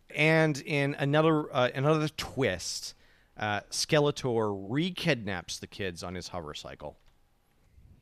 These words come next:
And he somehow puts Swiftwing in a cage by having spikes grow up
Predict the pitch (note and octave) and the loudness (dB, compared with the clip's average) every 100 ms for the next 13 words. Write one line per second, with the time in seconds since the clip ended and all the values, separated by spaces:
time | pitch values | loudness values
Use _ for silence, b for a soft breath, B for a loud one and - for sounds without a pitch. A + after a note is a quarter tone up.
0 | _ - A2 A2 G2+ B2+ A2+ - - E3+ | _ -6 -2 -2 -4 -6 -4 -2 0 2
1 | F3+ E3+ - F3 - - C#3+ C#3 C3 B2+ | 2 2 2 -2 -2 -4 -4 -6 -4 -4
2 | A#2+ A2 G2 - A#2 G#2 F#2 - F2+ F#2 | -4 -6 -8 -2 0 0 -2 -4 -4 -2
3 | F#2+ - - G#2 - F#2+ F#2+ E2+ | -6 -8 -6 -6 -6 -6 -4 -4